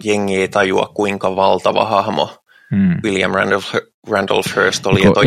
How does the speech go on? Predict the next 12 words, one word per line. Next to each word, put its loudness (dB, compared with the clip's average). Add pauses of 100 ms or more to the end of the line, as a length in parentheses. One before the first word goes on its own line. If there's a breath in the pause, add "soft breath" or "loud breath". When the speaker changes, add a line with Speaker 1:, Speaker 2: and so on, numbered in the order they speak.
Speaker 1:
oikeastaan 4
Speaker 2:
jos 4
Speaker 1:
se 8
Speaker 2:
mietit, 6
niin 4
eihän 8
tässä 4
elokuvassa 2
ei 4
kauheasti 2
niinku -4
sitä, -2